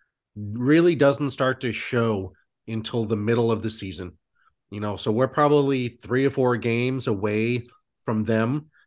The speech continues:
and, you know, figuring out what their strengths, what their weaknesses,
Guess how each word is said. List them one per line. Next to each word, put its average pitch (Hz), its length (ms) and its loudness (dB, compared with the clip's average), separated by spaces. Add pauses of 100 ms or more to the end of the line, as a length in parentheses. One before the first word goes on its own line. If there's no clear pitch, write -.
and, 110 440 -2 (560)
you 117 120 -6
know, 110 440 -2 (100)
figuring 117 380 0
out 120 60 2
what 117 140 -2
their 117 120 2
strengths, 123 540 -2
what 113 140 -4
their 117 100 -2
weaknesses, 120 760 0